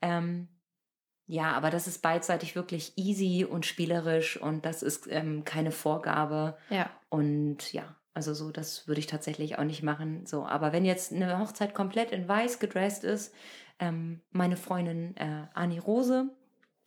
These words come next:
Speaker 1: ich hoffe, das ist okay, dass ich den Namen nenne.
Speaker 2: Natürlich.
Speaker 1: Ist, ähm, die Fotografin auch meiner Hochzeit und ich
Speaker 2: Mhm.
Speaker 1: habe auf ihrer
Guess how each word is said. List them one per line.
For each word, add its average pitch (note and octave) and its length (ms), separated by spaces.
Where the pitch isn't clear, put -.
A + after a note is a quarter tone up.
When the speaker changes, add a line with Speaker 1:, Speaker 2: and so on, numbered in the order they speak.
Speaker 1:
ich - 100
hoffe, F3 100
das E3+ 100
ist - 60
okay, E3+ 180
dass F3+ 180
ich F3+ 80
den E3+ 120
Namen E3+ 220
nenne. G3+ 260
Speaker 2:
Natürlich. F#3 480
Speaker 1:
Ist, - 120
ähm, E3+ 520
die F#3 60
Fotografin F3+ 580
auch - 160
meiner F#3+ 320
Hochzeit G3 440
und A#3+ 80
ich A#3 100
Speaker 2:
Mhm. A#3 60
Speaker 1:
habe C#4+ 100
auf - 120
ihrer F#3 220